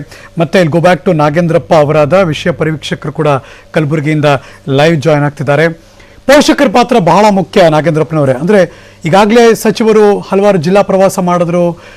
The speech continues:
ಈ ಸ್ಕೆಡ್ಯೂಲ್ನ ಅನೌನ್ಸ್ ಮಾಡೋಕ್ ಮುಂಚೆ ಕೂಡ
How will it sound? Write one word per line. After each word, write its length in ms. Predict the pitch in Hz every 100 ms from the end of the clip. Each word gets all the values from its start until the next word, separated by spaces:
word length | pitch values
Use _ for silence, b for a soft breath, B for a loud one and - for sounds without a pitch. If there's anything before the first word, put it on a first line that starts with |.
| B B -
ಈ 360 | 190 202 196 170
ಸ್ಕೆಡ್ಯೂಲ್ನ 500 | - 233 185 269 269 240
ಅನೌನ್ಸ್ 340 | 233 254 247
ಮಾಡೋಕ್ 420 | 226 247 247 247
ಮುಂಚೆ 460 | 202 233 302 302 294
ಕೂಡ 260 | - 185